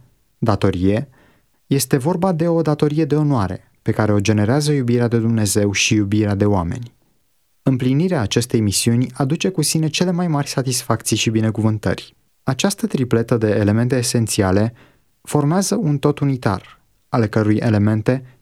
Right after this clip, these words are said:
se condiționează reciproc. Lipsa unui singur element năruie totul. Doar un elev bun, care și-a însușit toată materia,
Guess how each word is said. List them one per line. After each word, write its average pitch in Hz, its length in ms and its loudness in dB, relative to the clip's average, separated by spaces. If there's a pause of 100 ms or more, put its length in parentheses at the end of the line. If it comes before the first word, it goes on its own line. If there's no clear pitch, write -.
se - 180 -2
condiționează 143 680 0
reciproc. 135 640 -4 (1500)
Lipsa 165 380 0
unui 160 200 0
singur 143 360 0
element 120 640 -2 (120)
năruie 151 520 0
totul. 117 520 -6 (1120)
Doar 113 220 0
un 107 120 2
elev 113 300 0
bun, 120 360 0 (220)
care 123 160 0
și-a 120 160 0
însușit 123 500 -2
toată 170 260 0
materia, 123 640 0